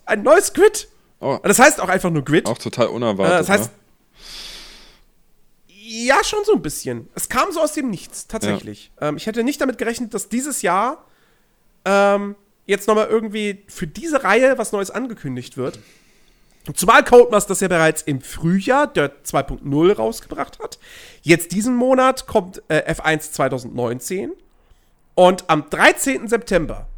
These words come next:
Speaker 1: also zeitgleich mit Borderlands drei, erscheint Grid. Und man hat jetzt da noch nicht so wahnsinnig viel von gesehen. Also es gibt Gameplay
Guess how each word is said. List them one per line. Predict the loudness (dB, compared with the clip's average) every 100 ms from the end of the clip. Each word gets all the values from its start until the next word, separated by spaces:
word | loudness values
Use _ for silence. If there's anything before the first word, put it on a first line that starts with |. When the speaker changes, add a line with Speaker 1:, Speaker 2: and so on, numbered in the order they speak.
| -12
Speaker 1:
also | -6 -2 -2
zeitgleich | -2 4 4 4 0 0 0
mit | -4 0
Borderlands | 2 4 2 0 -4
drei, | -8 -4 -2 -2 -6 -16 -20 -20 -4
erscheint | 0 0 2 0 0 -6 -16 -2
Grid. | 0 0 -4 -10 -12 -14 -16 -16 -18 -2
Und | 4 4 4 -6 -18 -20 -20 -20 -10
man | -4 -2
hat | -2 -2
jetzt | -4 -2
da | 0 2
noch | 0
nicht | -2 -6
so | -2
wahnsinnig | -2 -2 -4 -10
viel | -8 -8
von | -6 -6 -4 -6 -10 -8
gesehen. | -6 -4 -4 -6 -10 _
Also | -12 -8
es | -2
gibt | -2 -2 -2
Gameplay | 0 0 0 -2 -2